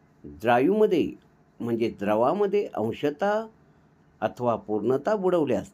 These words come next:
त्यावर वरील दिशेने बल प्रयुक्त होते. हे बल त्या वस्तूने बाजूस सारलेल्या द्रवाच्या किंवा द्रायूच्या वजनाइतकेच असते. परिचय शास्त्रज्ञाचा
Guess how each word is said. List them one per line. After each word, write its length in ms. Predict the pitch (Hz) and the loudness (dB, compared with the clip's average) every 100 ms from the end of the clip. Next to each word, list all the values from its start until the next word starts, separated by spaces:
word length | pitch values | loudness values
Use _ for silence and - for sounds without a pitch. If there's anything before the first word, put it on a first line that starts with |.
| - | -4
त्यावर 460 | 104 104 107 139 - - | 0 2 2 0 -2 -8
वरील 460 | 98 117 143 196 | -2 2 2 2
दिशेने 360 | 180 - 156 143 | -2 -4 2 2
बल 320 | 110 110 104 | 4 2 0
प्रयुक्त 520 | 101 95 98 135 - | 0 0 0 0 0
होते. 420 | 180 143 98 80 76 _ _ _ _ _ | 0 0 -2 -8 -10 _ _ _ _ _
हे 120 | 110 101 | -2 0
बल 300 | 101 143 185 - | 2 2 0 0
त्या 160 | 127 120 | 2 2
वस्तूने 760 | 98 98 - 127 147 196 220 - _ _ _ _ - | 0 -4 -4 0 2 2 0 -8 _ _ _ _ -18
बाजूस 600 | 92 110 110 110 180 - | -4 0 2 0 -6 -2
सारलेल्या 560 | 127 98 110 104 120 - - | 0 2 2 2 0 -4 -12
द्रवाच्या 840 | 87 78 - 104 110 135 143 160 147 | -20 -20 -8 0 2 2 0 -4 -4
किंवा 300 | - 110 101 | 0 0 2
द्रायूच्या 540 | 101 95 101 123 180 | 0 0 0 -2 -2
वजनाइतकेच 800 | 160 110 107 104 98 - 151 156 196 226 - - _ _ - | 0 -2 0 -2 -2 -2 -2 2 0 0 -6 -20 _ _ -6
असते. 580 | 104 - 131 120 80 - - _ _ _ _ _ - - - - - - - - | -6 -2 2 2 0 -8 -20 _ _ _ _ _ -20 -20 -20 -20 -20 -20 -20 6
परिचय 600 | 151 151 175 170 196 190 | 6 8 4 4 4 4
शास्त्रज्ञाचा 1120 | 190 147 123 - 143 139 139 123 - 117 | 0 -2 -2 0 0 4 2 2 2 2